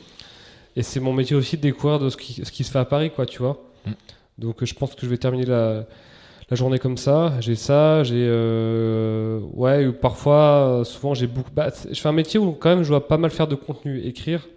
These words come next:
Speaker 1: Donc, euh, quand j'ai pas de rendez-vous, souvent soit j'écris, soit je traite mes, mes, mes mails, ou soit je fais des, ou soit je fais beaucoup de, de, de réunions.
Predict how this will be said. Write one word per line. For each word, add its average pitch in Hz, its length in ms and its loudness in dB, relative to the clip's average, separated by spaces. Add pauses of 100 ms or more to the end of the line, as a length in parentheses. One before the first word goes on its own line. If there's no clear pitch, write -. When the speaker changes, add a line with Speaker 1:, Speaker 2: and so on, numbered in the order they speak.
(720)
Speaker 1:
Donc, 131 280 -2
euh, 123 400 4
quand 151 160 0
j'ai 131 160 0
pas 156 120 2
de 147 60 4
rendez-vous, 139 420 0
souvent 143 300 -2
soit 165 180 4
j'écris, 151 420 0
soit - 160 -4
je - 60 -4
traite 147 140 -8
mes, 139 140 -2
mes, 127 560 -4
mes 123 100 0
mails, 127 240 0
ou 127 60 0
soit 135 160 -4
je - 80 -10
fais 131 140 -4
des, 120 420 0 (560)
ou 120 80 -4
soit 139 180 0
je - 80 -2
fais 127 180 0
beaucoup 123 240 -6
de, 123 400 0
de, 117 160 -2
de 117 100 -4
réunions. 113 340 -2